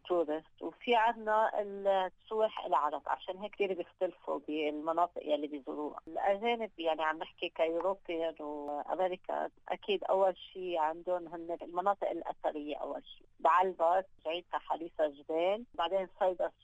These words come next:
سور، بيت الدين، دير القمر، هول المناطق. بالنسبة للسواح العرب، يهمهم أكثر المناطق اللي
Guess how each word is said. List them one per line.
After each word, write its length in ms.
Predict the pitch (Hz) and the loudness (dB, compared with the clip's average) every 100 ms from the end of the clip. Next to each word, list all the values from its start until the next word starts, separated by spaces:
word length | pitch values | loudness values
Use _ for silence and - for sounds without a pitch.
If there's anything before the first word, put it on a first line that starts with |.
| - | -10
سور، 300 | 254 294 285 285 - - | -6 -4 -4 -8 -12 0
بيت 180 | 196 190 180 | 0 0 -8
الدين، 540 | 160 - 202 214 190 | -10 -10 -6 -6 -2
دير 200 | 165 165 | 0 0
القمر، 440 | 170 196 202 202 190 | 2 0 2 0 0
هول 160 | 196 175 | 0 0
المناطق. 460 | 156 147 151 147 143 - - | -2 -4 -4 -4 -6 -10 -2
بالنسبة 500 | 202 226 302 - 294 | -2 0 -2 -2 -2
للسواح 600 | 277 233 - 202 214 233 | 0 0 -2 -2 0 0
العرب، 460 | 202 175 190 185 190 - - | 0 2 4 4 0 -4 -10
يهمهم 380 | 196 240 247 - | -6 -4 -2 0
أكثر 460 | 220 - 214 190 | 0 0 -2 0
المناطق 600 | 185 180 180 202 208 - - | -2 -6 -4 -4 -4 -8 -6
اللي 440 | 170 170 170 165 | -6 -6 -2 -2